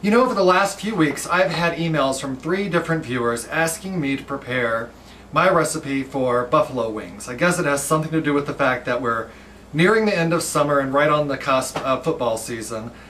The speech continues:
so I'll be happy to. I'm actually gonna show you two recipes today. One's gonna be for a traditional buffalo, uh, wing style,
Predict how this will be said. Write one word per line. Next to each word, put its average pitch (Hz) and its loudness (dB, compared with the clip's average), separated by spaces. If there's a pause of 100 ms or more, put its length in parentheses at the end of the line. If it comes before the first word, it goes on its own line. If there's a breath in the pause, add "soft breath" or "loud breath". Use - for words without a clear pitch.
(240 loud breath)
so 175 2
I'll 165 4
be 170 6
happy 151 2
to. 131 -8
I'm 131 -4
actually 214 2
gonna 196 4
show - 2
you 156 6
two 262 2
recipes 123 0
today. 101 -10 (400 loud breath)
One's 175 4
gonna 185 4
be 170 4
for 160 2
a 147 0
traditional 160 2
buffalo, 139 0
uh, 123 0
wing 123 -6 (160)
style, 110 -2